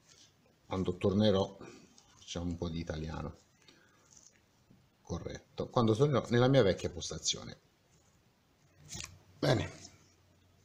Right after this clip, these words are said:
nuova location, ritorniamo quindi alle solite. Sono ritornato a casa, la lente di ingrandimento,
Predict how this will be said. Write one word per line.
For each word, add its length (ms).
nuova 380
location, 720
ritorniamo 540
quindi 340
alle 280
solite. 760
Sono 220
ritornato 420
a 80
casa, 340
la 100
lente 280
di 60
ingrandimento, 760